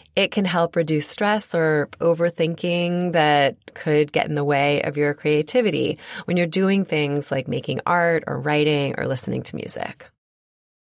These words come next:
And it's one of the reasons why women love it, that great sense of clarity, focus,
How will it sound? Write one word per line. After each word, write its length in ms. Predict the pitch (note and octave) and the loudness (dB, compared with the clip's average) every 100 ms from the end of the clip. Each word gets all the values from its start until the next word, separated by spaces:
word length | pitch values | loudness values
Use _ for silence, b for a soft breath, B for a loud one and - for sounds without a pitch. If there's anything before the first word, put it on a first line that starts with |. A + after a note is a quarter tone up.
| _ | _
And 120 | F#3 | -2
it's 140 | G3+ - | 0 2
one 120 | G#3 | 2
of 40 | |
the 100 | G#3+ | 2
reasons 380 | G3 F#3+ F#3+ F#3 | 0 -2 -2 -2
why 300 | E3+ D#3+ E3+ | 0 2 4
women 400 | E3+ E3+ F3 F3 | 2 0 0 0
love 200 | F3 A3+ | 0 0
it, 280 | F#3+ B2+ - B B | 0 0 -2 B B
that 160 | F3 - | -2 -2
great 400 | - F3 F#3+ E3+ | 0 0 0 -2
sense 420 | - D#3+ D3 C#3+ | -2 0 0 -4
of 140 | C#3 - | -8 -10
clarity, 680 | - F3 F3 F3 F3+ F3 | -4 0 2 2 0 -2
focus, 600 | D#3+ D#3+ D#3 D#3+ D#3 D#3+ | 0 -2 0 0 0 0